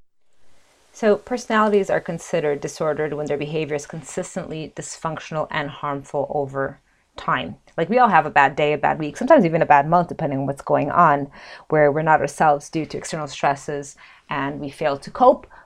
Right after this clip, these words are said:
But most people are, in fact, prosocial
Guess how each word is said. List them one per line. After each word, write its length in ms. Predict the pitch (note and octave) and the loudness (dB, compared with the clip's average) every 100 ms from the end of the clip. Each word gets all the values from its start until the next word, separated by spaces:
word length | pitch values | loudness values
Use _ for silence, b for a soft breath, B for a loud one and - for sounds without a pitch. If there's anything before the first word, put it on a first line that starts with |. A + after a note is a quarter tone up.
| B | B
But 240 | - G3 - | 2 2 2
most 320 | A3 A#3+ - | 0 0 -6
people 500 | A3+ G#3+ A3 G#3+ G#3+ - _ _ _ _ - b b b | -6 -4 0 0 0 -4 _ _ _ _ -20 b b b
are, 160 | F#3+ G3 | 4 6
in 160 | - E3+ | 2 -4
fact, 460 | - D3 - - _ | 0 0 0 -10 _
prosocial 720 | - E3 - C4+ E4+ E3+ - | -4 -4 0 0 2 0 -2